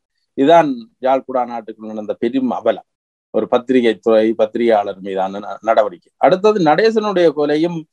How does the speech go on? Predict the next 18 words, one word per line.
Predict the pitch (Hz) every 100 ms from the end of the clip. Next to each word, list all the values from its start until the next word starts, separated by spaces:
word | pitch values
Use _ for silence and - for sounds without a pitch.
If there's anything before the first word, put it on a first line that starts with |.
| _ _ _
மிக | - 135 185
மோசமானது. | 190 147 - 107 92 92 98
நடேசன் | 123 160 156 151 139
எவ்வளவு | 147 208 196
நம்பிக்கையோடு | 151 175 175 - 165 160 156
இந்த | 165 139
மக்களுக்காக | 139 139 143 139 135 139
வேலை | 123 127
செய்த | 123 127 120 117
ஒரு, | 113 110 104 _ _ _
ஒரு | 107 104
மனிதர், | 101 123 135 95 _ _ _ _ _
ஒரு | 110 113 110 110 107 107
ஊடகத்துறையை | 113 135 139 131 - 131 139 143 131 120
தன்னுடைய | 113 120 123 120 117
ஒரு | 110
பெரிய, | 98 123 120 104 _ _ _
ஒரு | - 123